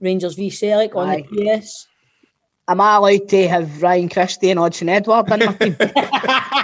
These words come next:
Speaker 1: Funny you say that, 'cause we are recording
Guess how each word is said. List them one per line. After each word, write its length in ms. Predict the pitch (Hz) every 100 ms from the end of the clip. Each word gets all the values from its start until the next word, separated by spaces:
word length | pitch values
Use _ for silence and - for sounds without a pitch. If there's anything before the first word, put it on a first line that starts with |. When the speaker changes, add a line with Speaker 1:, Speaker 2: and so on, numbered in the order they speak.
| - 262 - - - - - - - - - - - - - - - _ - _ - _ _ _ - - _ _
Speaker 1:
Funny 220 | 226 220 226
you 160 | 220
say 240 | 208 233 226
that, 240 | 170 -
'cause 140 | 196 170
we 80 | 208
are 120 | 208
recording 760 | 202 - 202 214 220 214 175